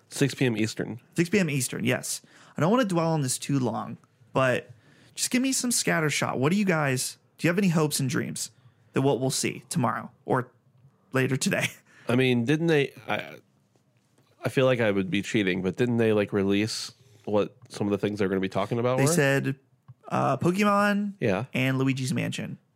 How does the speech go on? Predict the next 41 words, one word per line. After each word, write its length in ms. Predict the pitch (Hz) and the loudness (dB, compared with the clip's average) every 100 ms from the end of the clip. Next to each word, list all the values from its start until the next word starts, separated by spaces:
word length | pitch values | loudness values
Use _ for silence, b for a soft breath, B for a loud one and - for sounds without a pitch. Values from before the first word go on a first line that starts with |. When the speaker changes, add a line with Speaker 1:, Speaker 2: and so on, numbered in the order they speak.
| _ | _
Speaker 1:
I 60 | 117 | -10
think, 420 | - 139 - _ _ - | -4 -4 -4 _ _ -8
honestly, 440 | 101 151 156 113 | -2 0 2 2
I 60 | 98 | 2
think 220 | - 123 | 0 -2
Pokemon, 500 | - 120 123 107 104 | -2 -2 0 2 2
there's 140 | 104 104 | 0 0
enough 260 | 101 110 - | 0 -2 -2
material 460 | 98 - 110 101 | -4 0 2 2
there 280 | 95 95 98 | 2 0 0
for 120 | - | -2
people 220 | 98 104 101 | -6 -2 0
who 80 | 101 | 2
wanna 200 | 98 98 | 2 2
dive 240 | 98 90 | 0 0
in 260 | 101 101 92 | 0 0 -2
to 200 | - 87 - _ _ | -4 -4 -6 _ _
spend 540 | - - 95 90 87 - | -18 -4 -2 -2 -4 -6
thirty 200 | - 92 | -2 0
minutes 320 | 85 85 90 - | 0 0 -2 -4
on 160 | - - | -8 -8
it. 80 | B B - | B B -2
Speaker 2:
They're 100 | 135 | -2
n-, 120 | 123 - | -2 -2
they 140 | 135 | 0
won't. 280 | 127 117 - - - | 0 -4 -6 -10 -2
Speaker 1:
Really? 220 | 98 85 - | 0 0 -2
Speaker 2:
Because 240 | 160 175 | 0 2
they've 140 | 175 180 | 2 2
done 280 | 180 170 135 | 2 2 0
Pokemon 400 | - 165 156 139 | -2 -2 0 -2
exclusive 400 | 123 - 139 120 | -2 -2 -2 -2
directs. 420 | - 107 104 - - | -6 -4 -6 -4 -2
Speaker 1:
Right. 200 | 87 - - | -2 -2 -6
Speaker 2:
I 100 | - | -2
think 140 | 156 170 | 0 2
they 100 | 156 | 2
would 140 | 139 | 2
just 240 | 131 - | 0 -2
do 100 | 135 | 0
that. 380 | 131 120 120 110 | 0 0 -2 -6